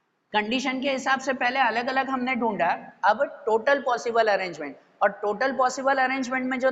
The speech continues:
तीन अलग-अलग condition ढूंढी ना, उन तीनों का multiply, भले total लेकिन plus नहीं करते हैं, multiply करते हैं। तो multiply मतलब हो जाएगा वन मल्टीप्लाई वन मल्टीप्लाई ट्वेंटी फ़ोर, वन, वन और ट्वेंटी फ़ोर, तो कितना आ जाएगा उसमें?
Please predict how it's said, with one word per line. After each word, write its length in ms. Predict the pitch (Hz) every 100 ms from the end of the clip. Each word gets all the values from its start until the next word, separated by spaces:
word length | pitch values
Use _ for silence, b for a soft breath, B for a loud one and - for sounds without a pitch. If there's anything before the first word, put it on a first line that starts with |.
| 262
तीन 180 | 240 254
अलग-अलग 440 | 240 254 262 262
condition 440 | 254 233 254 277 247
ढूंढी 260 | 240 240
ना, 100 | 330
उन 140 | 262 220 -
तीनों 200 | 214 226
का 160 | 294
multiply, 640 | 262 180 196 226 214 185 135 -
भले 180 | 175 220
total 380 | 214 202 226 214
लेकिन 260 | 196 220
plus 340 | 208 196 220 220
नहीं 180 | 226 226
करते 260 | 220 208
हैं, 160 | 247 - _ _ _ -
multiply 560 | 175 190 233 226 214 185
करते 260 | 165 135
हैं। 240 | 139 147 - _ _ _ _ -
तो 80 | 208
multiply 500 | 196 202 233 254 262
मतलब 300 | 254 254 254
हो 80 | 247
जाएगा 320 | 254 254 262 226
वन 240 | 202 247 269
मल्टीप्लाई 520 | 233 226 240 254 254 240
वन 260 | 220 247 233
मल्टीप्लाई 580 | 208 180 170 170 190 285 - - _ _ _
ट्वेंटी 300 | 196 196 202
फ़ोर, 300 | 202 214 208 - - _ _ _ _ _
वन, 240 | 175 214 226
वन 220 | 220 226
और 160 | 226 220
ट्वेंटी 340 | 214 214 233
फ़ोर, 360 | 226 208 151 123
तो 80 | 160
कितना 320 | 208 208 220
आ 40 |
जाएगा 340 | 208 220 214 220
उसमें? 320 | 196 220 277